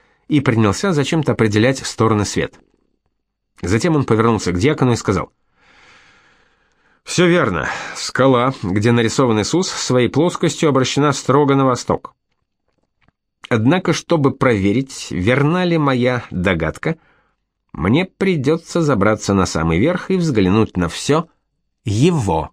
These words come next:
глазами». Он усмехнулся. Я,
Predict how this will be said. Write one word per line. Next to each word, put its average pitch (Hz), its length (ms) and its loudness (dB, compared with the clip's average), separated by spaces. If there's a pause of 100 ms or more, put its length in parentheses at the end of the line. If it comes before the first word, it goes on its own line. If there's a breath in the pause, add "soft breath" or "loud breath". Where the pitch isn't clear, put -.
(120)
глазами». 80 640 -2 (760)
Он 123 200 0
усмехнулся. 98 560 -4 (800 loud breath)
Я, 110 180 2